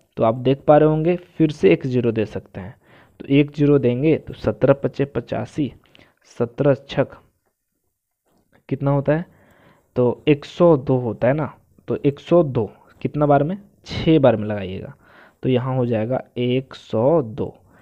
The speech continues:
अब डिवाइड कीजिएगा तो कितना आ रहा है, एट। ठीक है, तो आप यहाँ से डिवाइड करते जाइएगा, करते जाइएगा, एक पेज तक आपको डिवाइड करना है।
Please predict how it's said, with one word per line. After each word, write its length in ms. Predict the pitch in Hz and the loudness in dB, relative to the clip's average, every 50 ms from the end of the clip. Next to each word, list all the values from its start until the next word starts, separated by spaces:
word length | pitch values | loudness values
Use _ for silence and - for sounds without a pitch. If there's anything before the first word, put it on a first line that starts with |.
| _ _ _ _ - | _ _ _ _ 0
अब 220 | 139 151 156 151 | 2 2 2 2
डिवाइड 400 | 147 147 151 139 139 143 143 147 | 2 2 4 4 6 4 4 4
कीजिएगा 340 | 143 - 135 135 139 143 139 | 2 0 2 2 2 2 2
तो 120 | 139 143 | 0 -2
कितना 340 | 135 - 135 - 135 131 127 | -4 -8 -8 -6 -4 -4 -4
आ 20 | 127 | -4
रहा 140 | 123 151 | -4 -6
है, 40 | 196 - _ _ _ _ _ _ _ _ _ _ _ _ - | -8 -8 _ _ _ _ _ _ _ _ _ _ _ _ 0
एट। 340 | - 143 127 113 - - - - - - - _ _ _ _ _ _ _ _ _ _ _ _ _ _ _ _ | 2 2 2 2 0 -2 -4 -4 -4 -6 -18 _ _ _ _ _ _ _ _ _ _ _ _ _ _ _ _
ठीक 220 | - - 120 - - | -14 -14 -12 -8 -8
है, 140 | 135 - - _ _ _ _ _ _ _ _ _ - | -8 -8 -10 _ _ _ _ _ _ _ _ _ -10
तो 60 | - - - 147 | -8 -6 -2 2
आप 240 | 175 190 202 - | 2 2 4 6
यहाँ 280 | 190 175 165 165 175 180 | 6 6 6 6 4 0
से 180 | 185 - 180 170 | 2 4 4 4
डिवाइड 480 | 156 156 151 143 147 147 151 160 170 | 6 6 6 6 6 6 6 6 6
करते 400 | 165 - 151 143 135 - - 160 | 4 6 6 4 4 4 2 4
जाइएगा, 380 | 151 151 156 156 156 147 156 160 | 6 8 8 8 8 6 6 4
करते 340 | 156 - 139 131 127 - 147 | 4 4 2 4 4 2 2
जाइएगा, 460 | 143 151 147 139 123 110 113 120 156 - - - - _ _ _ _ - | 4 4 4 4 4 2 0 -2 -2 -4 -8 -18 -20 _ _ _ _ 8
एक 280 | 165 196 226 226 - - - - | 8 10 8 8 4 0 -2 4
पेज 320 | 175 170 170 160 - - | 6 6 6 6 4 2
तक 200 | - 202 202 - | 2 2 4 4
आपको 240 | 165 156 - - 156 156 | 2 0 2 2 0 2
डिवाइड 380 | 151 143 127 127 123 120 123 | 4 4 4 4 4 2 2
करना 320 | 120 - 107 107 110 110 104 | 2 -2 -2 -2 -2 -4 -6
है। 200 | 95 90 - | -6 -8 -14